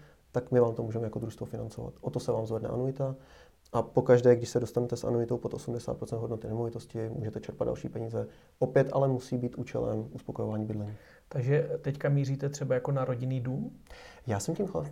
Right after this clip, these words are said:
Speaker 1: hlavně chtěl říct to, že pokud jdete do hypoteční banky a vyřídíte si hypotéku, tak to financování je jednou provždy dané.
Speaker 2: Mhm.
Speaker 1: A pokud chcete navyšovat hypotéku, projdete peklem. Pokud přijete na družstvo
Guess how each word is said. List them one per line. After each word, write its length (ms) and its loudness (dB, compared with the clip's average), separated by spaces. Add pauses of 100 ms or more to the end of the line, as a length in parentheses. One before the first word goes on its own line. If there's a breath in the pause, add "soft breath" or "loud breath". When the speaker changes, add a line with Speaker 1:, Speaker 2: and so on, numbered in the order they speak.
Speaker 1:
hlavně 220 2
chtěl 200 -2
říct 200 -8
to, 120 -2
že 260 2
pokud 220 -2
jdete 180 4
do 80 2
hypoteční 420 -4
banky 300 -4
a 40 -2
vyřídíte 300 -6
si 140 -6
hypotéku, 520 -2
tak 140 -4
to 100 -4
financování 640 0
je 60 0
jednou 240 2
provždy 280 0
dané. 260 2 (360)
Speaker 2:
Mhm. 260 -4
Speaker 1:
A 40 0
pokud 240 0
chcete 480 2 (200)
navyšovat 400 2
hypotéku, 560 2 (720 loud breath)
projdete 320 10
peklem. 320 0 (800 loud breath)
Pokud 180 6
přijete 280 10
na 80 8
družstvo 680 2